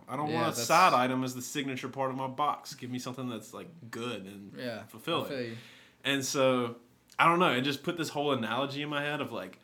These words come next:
Speaker 1: you pull the audible, the Cravings Deal box, he's out of the game. He just fucking tore his A C L and he's gone for the rest of the season, apparently. And now I'm like, okay, on the spot. I'm like,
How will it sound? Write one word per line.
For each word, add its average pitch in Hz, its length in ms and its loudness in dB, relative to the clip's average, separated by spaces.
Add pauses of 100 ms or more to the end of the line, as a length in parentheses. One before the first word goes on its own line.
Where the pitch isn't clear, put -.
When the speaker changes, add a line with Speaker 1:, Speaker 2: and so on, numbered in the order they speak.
(520)
Speaker 1:
you 123 100 -6
pull 165 180 -2
the 175 60 2
audible, 117 520 2 (680)
the 127 80 -6
Cravings 160 440 2
Deal 139 140 2
box, 117 280 2
he's 127 160 0
out 127 180 4
of 123 60 0
the 113 80 -4
game. 107 320 -4
He 110 120 -6
just 110 280 -8
fucking 117 320 -4
tore 113 240 -4
his 117 100 -4
A 117 100 -2
C 117 240 -4
L 107 160 0
and 107 80 -8
he's 104 140 -10
gone 110 400 -4
for 113 80 -10
the 110 80 -6
rest 110 200 -6
of - 40 -12
the - 120 -8
season, 156 280 0
apparently. 175 500 -2 (440)
And 127 140 2
now 120 200 4
I'm 110 100 0
like, 110 340 0 (440)
okay, 143 320 6
on 131 160 0
the 135 60 2
spot. 113 420 2
I'm 117 60 -12
like, 107 240 -8